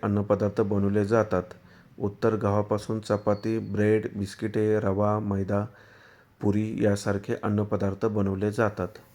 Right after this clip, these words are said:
परिसर भाग दोनचे प्रश्न पहा. प्रश्न क्रमांक तीन, त्यातील अ, रिकाम्या जागी योग्य शब्द भरा. दोन गुणांसाठी हा प्रश्न आहे.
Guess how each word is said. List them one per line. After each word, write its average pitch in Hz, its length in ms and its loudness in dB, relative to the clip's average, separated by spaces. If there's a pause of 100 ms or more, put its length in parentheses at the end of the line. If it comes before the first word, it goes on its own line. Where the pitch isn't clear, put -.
(420)
परिसर 107 340 0
भाग 107 220 0
दोनचे 107 360 0
प्रश्न 104 420 -4
पहा. 101 300 -2 (540)
प्रश्न 107 400 -2
क्रमांक 101 440 0
तीन, 113 340 -2
त्यातील 104 360 -4 (100)
अ, 110 40 2
रिकाम्या 110 600 0
जागी 101 400 0
योग्य 104 260 -2
शब्द 101 300 -6
भरा. 101 360 0 (540)
दोन 113 200 8
गुणांसाठी 107 540 0
हा 101 140 0
प्रश्न 101 420 -2
आहे. 101 300 0